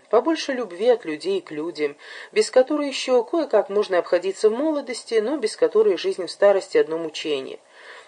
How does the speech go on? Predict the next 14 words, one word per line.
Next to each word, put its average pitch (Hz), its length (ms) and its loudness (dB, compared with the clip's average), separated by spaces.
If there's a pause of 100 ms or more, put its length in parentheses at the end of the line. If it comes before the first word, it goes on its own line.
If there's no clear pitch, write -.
Надеюсь, 294 400 2
что 240 180 0
празднование 196 640 2
вашего 180 320 2
юбилея 233 480 0
особенно 202 460 0
будет 170 340 -6
содействовать 226 760 -2
исполнению 190 600 0
моего 147 260 0
желания. 147 600 -4 (1300)
Смотри 214 380 4
примечание 269 640 0
третье. 143 560 -8